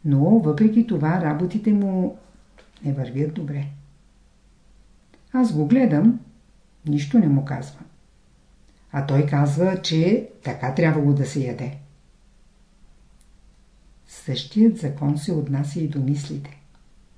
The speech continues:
Не желай да разбереш една мисъл до край. Това е лакомия. Не желай да бъдеш такъв поет, музикант или учен,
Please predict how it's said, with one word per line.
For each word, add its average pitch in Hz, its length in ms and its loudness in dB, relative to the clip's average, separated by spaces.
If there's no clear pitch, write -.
Не 214 180 8
желай 247 440 6
да 139 120 2
разбереш 196 540 4
една 143 260 4
мисъл 151 380 2
до 220 140 4
край. 214 340 2
Това 135 360 0
е 143 320 0
лакомия. 139 680 0
Не 147 140 4
желай 135 400 0
да 135 100 -4
бъдеш 139 440 -4
такъв - 420 -8
поет, 147 640 -2
музикант 143 800 -2
или 123 240 -6
учен, 156 500 0